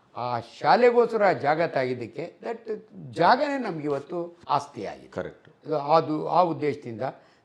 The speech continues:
Speaker 1: So purpose is, ನಾವು ಕಷ್ಟಪಟ್ಟು ಓದಿದ್ದೀವಿ, ಅದೇ ಥರ ಬಡ ಮಕ್ಕಳಿಗೆ ಒಂದು ಸಹಾಯ ಆಗಲಿ ಅಂತ, ಓ, ಮಾಡಿರೋಂಥ ಸಂಸ್ಥೆ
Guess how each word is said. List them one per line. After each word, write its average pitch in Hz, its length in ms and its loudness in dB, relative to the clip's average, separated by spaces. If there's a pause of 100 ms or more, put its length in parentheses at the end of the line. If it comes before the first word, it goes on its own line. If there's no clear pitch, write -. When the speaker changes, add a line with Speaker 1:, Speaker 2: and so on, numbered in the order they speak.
(100)
Speaker 1:
So 190 120 -8
purpose 214 560 -4
is, 147 200 -4 (120)
ನಾವು 165 260 -2
ಕಷ್ಟಪಟ್ಟು 165 440 0
ಓದಿದ್ದೀವಿ, 131 380 -4
ಅದೇ 143 200 -4
ಥರ 170 120 -8 (480)
ಬಡ 160 140 2
ಮಕ್ಕಳಿಗೆ 165 440 -2
ಒಂದು 123 120 -6
ಸಹಾಯ 135 280 0
ಆಗಲಿ 120 320 2
ಅಂತ, 113 200 -12 (600)
ಓ, 131 200 -8
ಮಾಡಿರೋಂಥ 120 640 -8
ಸಂಸ್ಥೆ 135 520 -12